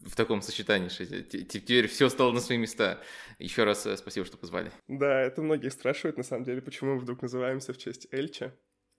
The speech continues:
Speaker 2: А, у многих аватарка, на самом деле, снимает эти вопросы, там поч-, перечислены шесть годов по кругу. Вот, рады, что смогли прояснить это недоразумение. У меня, на самом деле, такая небольшая, а, знаете, в английском это называется старстрак, что мы щас, э, с Вадимом в одном,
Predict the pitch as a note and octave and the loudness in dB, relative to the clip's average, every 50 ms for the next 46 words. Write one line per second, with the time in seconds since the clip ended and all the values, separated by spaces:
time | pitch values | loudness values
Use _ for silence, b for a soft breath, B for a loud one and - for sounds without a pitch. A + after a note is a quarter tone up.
0 | - - - - - - - - C3+ C#3+ D3+ E3+ E3+ D#3+ - - C#3 C#3 C#3 D#3 | -20 -16 -12 -10 -10 -10 -8 -4 0 2 2 4 4 2 2 2 2 4 4 4
1 | D3 D3 - C3 A#2 - B2+ A#2 A#2 A2 A#2+ A#2+ - - C3 B2 C3 D#3 D3+ - | 2 2 0 -6 -4 -4 -4 -4 -2 -2 -2 -4 -4 -4 -2 0 0 0 -2 -4
2 | - - B2 A#2 A#2+ - - - - - - - G#2+ - B2+ C3 - - - B2+ | -8 -8 -6 -6 -4 -4 -6 -6 -6 -8 -10 -10 -10 -10 -12 -14 -10 -8 -8 -8
3 | B2+ - C#3+ C3 - B2+ A#2+ A#2+ A#2 B2+ - - B2+ B2+ B2+ - - - B2+ A#2+ | -6 -6 -8 -6 -6 -6 -4 -4 -4 -4 -2 0 -2 -2 -2 -4 -4 -2 0 2
4 | C3+ B2 B2+ - - - - B2 - - C#3 C#3+ D3 C#3+ A#2 - - A#2 B2 C3 | 0 0 -2 -4 -10 -8 -8 -8 -6 -6 -6 -4 -4 -6 -8 -6 -4 0 0 0
5 | C3+ - C3 C#3+ D#3 F3 - - D3+ C#3+ C#3 D3+ C#3 C3 C#3 D3 D#3+ D#3 - - | 2 4 2 2 2 2 0 2 2 2 4 2 0 2 2 0 0 0 0 0
6 | - C#3+ C#3+ C#3 - C#3+ D3+ D3 - - C3+ - D3 C#3+ C#3 C3+ C3+ C3 C3+ C3+ | 2 2 2 2 0 -2 -2 -2 -2 -4 -2 -2 0 0 0 0 0 0 0 -2
7 | C#3 C3+ A#2+ A2+ A#2 A#2+ C#3+ - _ _ _ _ - D3 D#3 D3+ D3 - D3 C#3 | -2 -2 -2 -2 -4 -6 -10 -12 _ _ _ _ 4 6 8 8 8 8 6 6
8 | C#3 C3+ C#3 C#3 C3+ C#3 C3+ - C3 B2+ B2+ B2+ B2+ C3+ C3 - - C#3 C3+ B2 | 6 4 2 2 4 2 2 2 2 0 2 2 0 0 0 0 0 0 2 2
9 | B2 B2+ C3 b b b b b b b b - A2 A2 A2+ A2+ A#2 A#2+ B2+ C3 | 0 -2 -4 b b b b b b b b -6 -4 -4 -4 -4 -4 -2 0 0
10 | C3 B2+ - B2 B2 B2 B2+ C#3 C#3 - - B2 A#2+ B2+ B2 B2 A#2+ - C3 - | 0 0 -2 -2 -2 0 0 -2 -2 -2 -4 -2 0 0 0 0 0 -4 -4 2
11 | - C3 C3 B2+ - - - C3+ C#3+ C#3+ - - _ - - _ - C3 B2 B2 | 4 4 4 2 0 -4 -4 -2 -4 -4 -6 -10 _ -20 -14 _ -6 -2 0 0
12 | B2+ B2+ - B2 B2 - - - B2 A#2 A#2+ B2 B2 B2 - B2+ B2+ C3 B2+ B2+ | 0 0 -2 -4 -4 -4 -4 -4 -2 -2 -2 -2 -4 -4 -6 -6 -4 -4 -4 -4
13 | B2+ B2+ B2 B2+ B2 A#2+ A#2+ A#2 A#2 A#2 | -4 -4 -6 -6 -6 -6 -6 -6 -6 -8